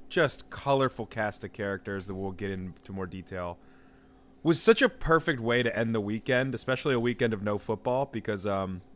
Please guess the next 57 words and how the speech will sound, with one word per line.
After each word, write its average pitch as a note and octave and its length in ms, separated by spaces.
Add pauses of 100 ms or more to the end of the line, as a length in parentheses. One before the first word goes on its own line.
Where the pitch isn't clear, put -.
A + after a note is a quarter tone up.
(440)
I'll - 80
just - 160
do G#2 80
this F#2+ 180
now. G#2+ 340
I F#2+ 100
didn't G2 180
watch G2+ 200
any A#2+ 120
of A#2+ 40
the A#2+ 60
Pro C3+ 240
Bowl D#3 220
like A2 120
I G2+ 60
told B2 300
you D3 80
I D3+ 80
would. D#3+ 240
I G#2 60
don't G#2+ 180
lie G#2+ 180
to C3 80
our C3+ 100
listeners C#3 380
here C#3 120
on C#3+ 100
Pod C#3+ 180
Like D3+ 140
a D3 40
Raven. D#3+ 360 (300)
Didn't A2+ 200
see A#2 160
a G#2 60
minute B2 360
of E3 160
it, F#3 120 (420)
uh, G#2+ 240
or G2+ 120
any C#3 180
of C3+ 80
the C#3 100
balloon B2+ 800
toss D3+ 420
or C3 60
whatever A#2+ 240
the A#2+ 80
hell C3+ 160
they C3+ 80
were C3 140
doing, C#3+ 380
uh, C3+ 200
in C#3 120
Las C3+ 220
Vegas C3 320
this C#3 240
year. C3+ 220